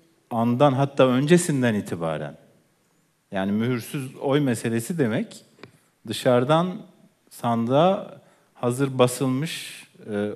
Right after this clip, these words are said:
oy gelme ihtimali demek. Yani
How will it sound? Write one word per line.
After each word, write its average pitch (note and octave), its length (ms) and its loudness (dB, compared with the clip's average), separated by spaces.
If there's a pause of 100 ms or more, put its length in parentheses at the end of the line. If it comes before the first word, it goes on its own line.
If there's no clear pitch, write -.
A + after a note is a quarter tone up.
(100)
oy C#3 220 0
gelme A#2+ 460 2
ihtimali C#3 520 0
demek. F2 260 -4 (1200)
Yani G#2 360 -2